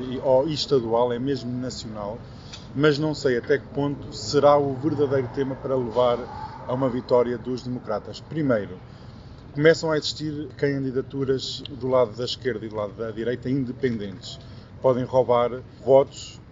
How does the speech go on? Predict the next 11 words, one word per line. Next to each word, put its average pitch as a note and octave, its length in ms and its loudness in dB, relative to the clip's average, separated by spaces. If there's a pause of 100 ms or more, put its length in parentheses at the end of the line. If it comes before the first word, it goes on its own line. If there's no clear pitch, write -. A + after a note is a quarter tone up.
a C3 140 -2
ambos C3+ 220 -4
os A#2 80 -8
candidatos. G#2 680 -4
Segundo, C#3+ 500 -2 (460)
o C3 220 2
Biden C3 600 4 (140)
Economics, B2+ 800 -2
como A#2+ 440 -4
é A#2+ 80 -2
um, B2 160 -4